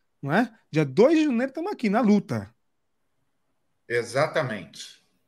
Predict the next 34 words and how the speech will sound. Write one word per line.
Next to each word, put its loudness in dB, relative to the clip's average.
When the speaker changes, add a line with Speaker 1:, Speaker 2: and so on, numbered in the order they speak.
Speaker 1:
Bom, 4
eu -2
acho, 0
eu -6
acabei 2
de 4
ver 6
aqui, 0
Pavo, 2
acho 2
que -2
a 0
gente 0
poderia 2
acabar, 2
então, -2
a -6
nossa 0
live 2
de 0
hoje 4
com 0
esse 0
vídeo 2
que -6
você -2
postou 0
hoje 2
no -4
seu -2
Twitter. 2
Acho 0
ideal, 4
né, -4